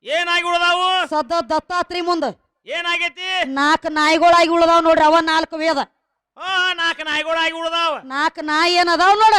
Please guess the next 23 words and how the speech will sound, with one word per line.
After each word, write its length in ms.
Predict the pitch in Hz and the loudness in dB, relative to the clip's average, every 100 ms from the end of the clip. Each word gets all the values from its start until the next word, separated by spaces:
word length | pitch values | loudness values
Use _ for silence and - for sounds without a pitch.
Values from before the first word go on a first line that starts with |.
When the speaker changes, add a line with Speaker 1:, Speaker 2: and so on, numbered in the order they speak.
| 262 320 | 2 -2
Speaker 1:
ಹಾ. 120 | 427 - _ 262 | -6 -6 _ -4
Speaker 2:
ಅವ 160 | 262 330 370 | 2 2 2
ನಾಲ್ಕು 320 | 349 339 311 | 0 -2 -2
ಹಗ್ಗ 320 | 226 311 240 285 453 | -2 -2 0 0 2
ಆಗಿ 200 | 381 226 | 0 -4
Speaker 1:
ಹಾ. 260 | - 440 381 - _ | -4 -4 -4 -8 _
Speaker 2:
ಈಗ 200 | 269 294 | -10 -8
ಸದ್ದ 260 | 277 285 330 320 | -4 -6 -4 -2
ನಾಲ್ಕು 320 | 294 294 285 | -2 -2 -4
ನಾಯಿಗಳು 400 | 269 302 302 370 | -2 0 2 2
ನಾಲ್ಕು 260 | 359 311 285 | 2 0 0
ವೇದ 260 | 247 285 285 | 0 2 2
ಆಗಿ 180 | 285 | 2
ಉಳ್ದಾವ. 440 | 277 269 262 277 240 | 2 0 2 0 0
Speaker 1:
ಹೌದೌದ್ರಿ. 1120 | 185 165 269 277 277 262 269 277 285 277 226 | -4 -6 -6 -4 -4 -4 -2 0 2 0 -4
Speaker 2:
ತಮ್ಮ, 320 | 285 294 311 330 370 | -6 -4 0 0 2
ನೀ 140 | 359 | -2
ಕೇಳಿರುವಂತ 760 | - 302 311 330 339 330 - 320 | -4 -4 -2 0 2 2 0 -8
ಪ್ರಶ್ನೆಕ 540 | 311 302 277 320 311 339 | -8 -8 -8 -10 -8 -4
ಉತ್ತರ 400 | 330 302 - 330 | -2 -2 -4 -8
ನಂದು 260 | 311 320 320 | -4 -4 -4
ಬಿಡುಗಡೆ. 480 | 294 285 285 320 302 - | -2 0 2 2 0 -4
Speaker 1:
ಬಿಡುಗಡೆ. 520 | 381 415 403 381 403 | -8 -4 -2 2 2